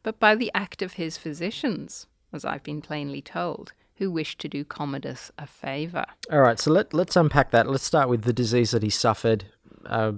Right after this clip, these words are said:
Speaker 2: is that anything in particular?
Speaker 1: Well, we think it's plague.
Speaker 2: Okay, yeah, but he didn't pass away from that.
Speaker 1: Well, according to Dio. It's
Speaker 2: According
Speaker 1: very
Speaker 2: to
Speaker 1: much a
Speaker 2: Dio.
Speaker 1: conspiracy theory, isn't it? Don't
Speaker 2: Yeah.
Speaker 1: trust the doctors.
Speaker 2: Mm.
Speaker 1: This comes up again and again. It,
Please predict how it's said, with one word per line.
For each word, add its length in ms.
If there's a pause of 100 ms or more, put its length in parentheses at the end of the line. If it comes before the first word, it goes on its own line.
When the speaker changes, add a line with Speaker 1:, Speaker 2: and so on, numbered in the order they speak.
(120)
Speaker 2:
is 160
that 200
anything 260
in 60
particular? 520 (240)
Speaker 1:
Well, 180
we 140
think 200
it's 120
plague. 480 (120)
Speaker 2:
Okay, 420 (280)
yeah, 240
but 220
he 80
didn't 220
pass 300
away 200
from 200
that. 400
Speaker 1:
Well, 140
according 380
to 80
Dio. 360
It's 100
Speaker 2:
According 180
Speaker 1:
very 160
Speaker 2:
to 60
Speaker 1:
much 80
a 80
Speaker 2:
Dio. 100
Speaker 1:
conspiracy 640
theory, 360
isn't 180
it? 200
Don't 120
Speaker 2:
Yeah. 200
Speaker 1:
trust 260
the 80
doctors. 800
Speaker 2:
Mm. 420 (240)
Speaker 1:
This 240
comes 320
up 180
again 320
and 100
again. 380
It, 100